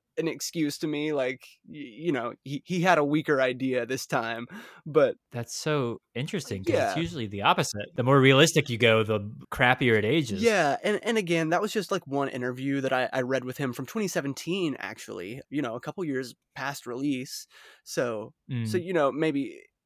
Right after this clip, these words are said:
Speaker 1: things have changed since then, but
Speaker 2: Sure. No, that's interesting.
Speaker 1: So, you mentioned the Skells, though.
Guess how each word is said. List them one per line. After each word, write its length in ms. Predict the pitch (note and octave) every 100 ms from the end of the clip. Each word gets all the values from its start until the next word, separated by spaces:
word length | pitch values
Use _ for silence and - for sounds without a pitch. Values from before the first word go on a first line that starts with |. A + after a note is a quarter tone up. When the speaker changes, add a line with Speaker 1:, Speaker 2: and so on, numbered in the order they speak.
| -
Speaker 1:
things 260 | E3 C3+ B2
have 100 | A2+
changed 400 | - B2+ B2 -
since 300 | - A#2 G#2+
then, 340 | A2 G#2+ G#2
but 220 | G2+ G#2 - _
Speaker 2:
Sure. 280 | - D3+ D#3
No, 200 | - C3 A2
that's 140 | A2
interesting. 400 | C3 C3 G2 G2+ _ _
Speaker 1:
So, 380 | - G3 E3 D#3 -
you 200 | D3+ F#3+
mentioned 280 | F#3 G3+
the 60 | F3
Skells, 460 | - F3 F#3 G3+ C#3+
though. 340 | C3+ B2+